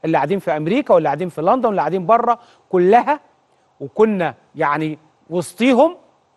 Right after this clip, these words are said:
وسطيهم بنسمعهم،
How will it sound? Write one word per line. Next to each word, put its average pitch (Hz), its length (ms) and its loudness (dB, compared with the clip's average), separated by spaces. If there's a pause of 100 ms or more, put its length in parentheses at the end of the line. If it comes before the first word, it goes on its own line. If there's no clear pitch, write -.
(1400)
وسطيهم 240 680 0 (840)
بنسمعهم، 277 720 2